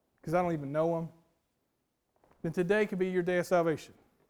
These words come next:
But let's go to Lord in prayer. Heavenly Father, thank you for the day.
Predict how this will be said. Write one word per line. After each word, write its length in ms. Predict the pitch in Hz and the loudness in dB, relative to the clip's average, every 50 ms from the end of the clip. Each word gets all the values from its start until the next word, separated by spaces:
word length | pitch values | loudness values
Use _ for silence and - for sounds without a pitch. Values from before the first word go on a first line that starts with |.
| _ _ _ _ _ _ _ _ _ _ _ _ _ _ _ _ _ _ _ _ _ _ _ _ _ _ _ _ _ _ _ _ _ _ _ _ _ _ _ - | _ _ _ _ _ _ _ _ _ _ _ _ _ _ _ _ _ _ _ _ _ _ _ _ _ _ _ _ _ _ _ _ _ _ _ _ _ _ _ -2
But 60 | 165 | 0
let's 140 | 190 185 - | 0 2 4
go 120 | 202 185 | 4 4
to 140 | 175 190 170 | 6 4 4
Lord 180 | 165 160 151 | 4 4 4
in 80 | 147 139 | 2 0
prayer. 300 | - 160 143 127 120 - - _ _ _ _ _ _ _ _ _ _ _ _ _ _ _ _ _ _ _ _ _ _ _ _ _ _ _ _ _ _ _ _ _ _ _ - - _ - | 0 0 0 0 -2 -6 -16 _ _ _ _ _ _ _ _ _ _ _ _ _ _ _ _ _ _ _ _ _ _ _ _ _ _ _ _ _ _ _ _ _ _ _ -18 -18 _ 2
Heavenly 260 | 170 202 190 180 170 | 6 6 6 6 6
Father, 440 | - 208 208 208 220 226 226 220 - - - - _ _ _ _ _ - _ _ _ _ _ _ _ _ _ _ _ _ _ _ _ _ _ _ _ _ _ _ _ _ _ _ _ _ _ _ _ _ - - - - - _ _ _ _ _ _ _ _ _ _ _ _ _ _ _ _ _ _ _ _ _ _ _ _ _ _ _ _ _ _ _ _ _ _ _ _ _ - - _ _ _ _ _ _ _ _ | 8 10 12 12 12 12 10 6 2 -4 -14 -20 _ _ _ _ _ -20 _ _ _ _ _ _ _ _ _ _ _ _ _ _ _ _ _ _ _ _ _ _ _ _ _ _ _ _ _ _ _ _ -20 -20 -20 -20 -20 _ _ _ _ _ _ _ _ _ _ _ _ _ _ _ _ _ _ _ _ _ _ _ _ _ _ _ _ _ _ _ _ _ _ _ _ _ -20 -20 _ _ _ _ _ _ _ _
thank 240 | - 196 202 196 - | 2 4 4 4 2
you 100 | 214 196 | -2 0
for 160 | - 196 180 | 2 2 0
the 60 | 170 | 2
day. 340 | 160 170 190 190 208 220 220 | 4 4 6 6 6 6 2